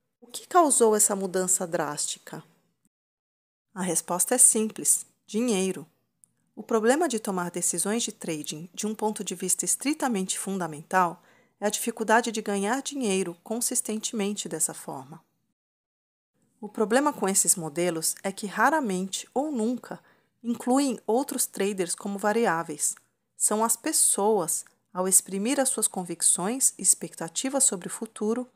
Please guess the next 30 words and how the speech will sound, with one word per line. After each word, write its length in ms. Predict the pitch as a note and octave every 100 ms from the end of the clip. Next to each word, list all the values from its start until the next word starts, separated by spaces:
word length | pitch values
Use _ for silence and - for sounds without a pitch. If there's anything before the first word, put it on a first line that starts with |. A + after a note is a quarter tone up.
| _ _
que 100 | -
influenciam 640 | - - A#3+ B3 - C#4 D#4+
os 100 | E4+
movimentos 520 | A#3+ G#3+ G3 F3+ -
de 100 | -
preços, 580 | - F3 D3+ - - - _ _ -
e 80 | F#3+
não 220 | G#3+ D4+
os 100 | C#4+
modelos. 640 | G#3 E3+ D#3 C#3 D3+ - - _ _ _ _ _ _ _ _ _ _ _ _ _ _ _ _ _ _ _
O 80 | -
fato 480 | - - G#3 G#3+ F3+
de 80 | F#3
um 80 | F3+
modelo 500 | F3 D#3 G#3 B3+ A3+
fazer 420 | G3+ F#3 F#3 F3
uma 120 | F3+
projeção 580 | - A3+ A3 - F3 E3+
lógica 600 | F3+ G#3+ G3+ - - -
e 60 | F3+
razoável 800 | G3+ G#3 F#3 F3+ G#3 F3+ D#3+ - _ _
com 160 | A#3+ A3+
base 320 | G3+ A#3 G#3+
nas 200 | F#3+ -
variáveis 580 | E3+ E3+ E3 D#3+ D#3+ -
relevantes 680 | E3 D#3 G3+ G#3 F#3 - - _ _
não 140 | G#3+ A3+
tem 220 | B3+ C4
muito 260 | B3+ B3
valor 540 | G#3+ G3 F3+ G3+ G#3+